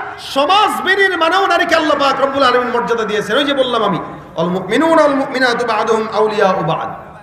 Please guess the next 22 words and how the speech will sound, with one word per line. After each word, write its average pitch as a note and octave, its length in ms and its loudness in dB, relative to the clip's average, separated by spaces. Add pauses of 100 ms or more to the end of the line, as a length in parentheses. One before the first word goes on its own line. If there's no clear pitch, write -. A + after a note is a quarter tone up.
(200)
একে G#3 160 0
অপরের G3+ 280 2
সহায়ক, D#3+ 400 -4 (640)
কেউ E4 220 2
কাউকে D#4 240 2
ছাড়া C4+ 220 0
বাঁচবে F#3+ 280 -2
না। D#3+ 120 -6 (460)
দ্বীনের F4 420 2
পথেও E4 300 4
নারীরা E4 280 4
দাওয়াত D4+ 340 2
দিবে, D4+ 180 -2 (680)
আবার C#4+ 200 2 (100)
পুরুষরাও D#4 440 0
দাওয়াত A3 300 2
দিবে। D3 200 -6 (260)
প্রত্যেকেই F4+ 640 0 (120)
একে D4 180 0
অপরকে C4+ 420 2
দাওয়াত G3+ 360 2
দিবে। G#2+ 180 -10